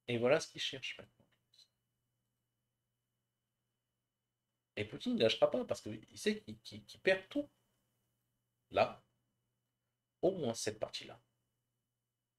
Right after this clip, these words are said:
Et là. Pourquoi ? Il veut le contrôle de l'ambassade. Pour pas céder au niveau alimentaire.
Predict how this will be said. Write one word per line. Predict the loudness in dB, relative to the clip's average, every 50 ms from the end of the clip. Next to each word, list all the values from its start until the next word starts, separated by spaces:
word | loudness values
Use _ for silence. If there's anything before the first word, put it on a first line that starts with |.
| _ _ _ _ _ _ _ _ _ _ _ _ _ _ _ _ _ -8
Et | -6 -6
là. | -6 -6 -10 _ _ _ _ _ _ _ _ _ _ _ _ _ _ _ _ _ _ _ _ _ _ _ _ _ _ _ _ _ _ _ _ _ _ _ _ _ _ _ _ _ _ _ _ _ _ _ _ _ _ _ _ _ _
Pourquoi ? | -6 0 6 10 10 10 10 8 0 -12 _ _ _ _ _ _ _ _ _ _ _ _ _ _ _ _ _ _ _ _ -4
Il | 2
veut | 4 4
le | 4
contrôle | 4 2 -2 -2 0 2 6
de | 6
l'ambassade. | 8 8 6 4 2 2 0 0 0 -4 -10 -14 _ _ _ _ _ _ _ _ _ _ _ _ _ _ _ _ _ _ _ _ _ _ _ _ _ _ _ _ _ _ _ _ -20
Pour | -20 -2
pas | 6 6 6
céder | 6 6 2 -2 -2 0
au | -2
niveau | -2 -2 0 -2
alimentaire. | -2 -2 -6 -10 -10 -10 -12 -14 -16